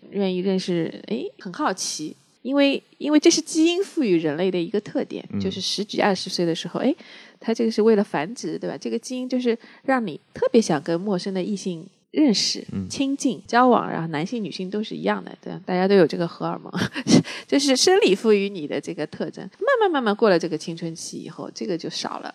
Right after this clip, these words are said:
Speaker 1: 所以客观规律到一定的时间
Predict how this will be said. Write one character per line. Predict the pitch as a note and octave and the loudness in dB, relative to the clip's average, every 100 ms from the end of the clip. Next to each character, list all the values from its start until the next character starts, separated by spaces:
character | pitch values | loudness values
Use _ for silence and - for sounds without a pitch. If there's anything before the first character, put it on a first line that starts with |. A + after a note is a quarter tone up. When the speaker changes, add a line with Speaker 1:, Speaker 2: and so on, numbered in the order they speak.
| - | -4
Speaker 1:
所 | F3 | 0
以 | B3 D#3 - | 0 -2 -4
客 | - D4+ | 2 2
观 | A#3 G3+ | 2 -2
规 | G#3 G#3 | 0 0
律 | G3+ E3 - _ _ | -2 -4 -8 _ _
到 | G#3+ F#3 | 0 0
一 | F3+ | -2
定 | G3 | -6
的 | F3+ | -6
时 | - - | -8 -10
间 | F3+ E3+ E3+ | -8 -8 -10